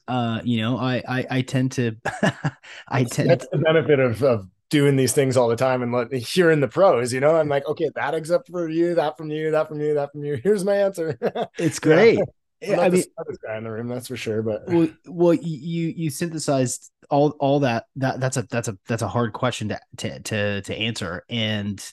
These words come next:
Speaker 1: and you've made a lot of great points. I think I'm probably gonna go back and listen to that a couple of times, because the sort of necessary role that they play, you know, the fact that people do need access,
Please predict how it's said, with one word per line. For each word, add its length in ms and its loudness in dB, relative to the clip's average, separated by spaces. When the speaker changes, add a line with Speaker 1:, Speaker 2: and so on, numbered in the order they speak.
Speaker 1:
and 320 -6
you've 600 -4
made 280 0
a 80 -2
lot 200 -2
of 140 -4
great 320 -6
points. 460 -6
I 80 -4
think 140 -4
I'm 60 -2
probably 280 -2
gonna 160 -4
go 120 0
back 300 -4
and 80 -6
listen 280 -4
to 100 -6
that 180 -2
a 60 -6
couple 260 -8
of 60 -8
times, 360 -6
because 440 -8
the 80 -4
sort 220 -2
of 140 -6
necessary 840 -4
role 340 -6
that 120 -10
they 140 -8
play, 560 -4
you 80 -8
know, 80 -8
the 60 -10
fact 260 -8
that 80 -14
people 240 -12
do 160 -10
need 160 -6
access, 560 -8